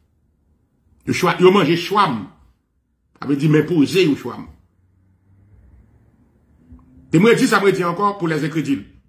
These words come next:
Si gen senk moun nan kay, yon moun leve,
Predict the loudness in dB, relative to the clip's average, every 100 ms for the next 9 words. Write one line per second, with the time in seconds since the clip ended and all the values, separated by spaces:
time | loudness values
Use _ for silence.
0 | _ _ _ _ _ _ _ _ _ _
1 | _ _ _ _ _ _ _ _ _ _
2 | _ -20 -20 _ _ 2 6 4 4 -4
3 | -2 0 0 -2 -4 -6 -10 _ _ _
4 | _ _ _ _ _ _ _ _ _ _
5 | _ _ _ 0 2 4 4 4 2 2
6 | 0